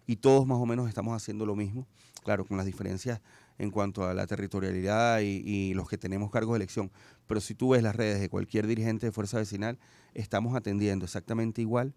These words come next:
en cada parte de Venezuela. En todos los estados de Venezuela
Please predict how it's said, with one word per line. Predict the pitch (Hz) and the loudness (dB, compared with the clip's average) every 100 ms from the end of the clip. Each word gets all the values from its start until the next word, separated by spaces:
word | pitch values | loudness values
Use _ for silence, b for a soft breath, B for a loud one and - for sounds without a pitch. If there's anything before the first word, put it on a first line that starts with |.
| b b b b _ - | b b b b _ -2
en | 104 | 0
cada | 95 110 110 113 | 2 4 4 2
parte | 113 110 | 0 0
de | 113 | -2
Venezuela. | 107 92 - 92 95 - | -2 -4 -6 -8 -8 -2
En | 110 107 | 0 0
todos | - 143 147 | 6 8 8
los | 139 | 4
estados | 113 123 131 | -4 -2 0
de | |
Venezuela | 120 98 147 143 | -2 -4 -6 -8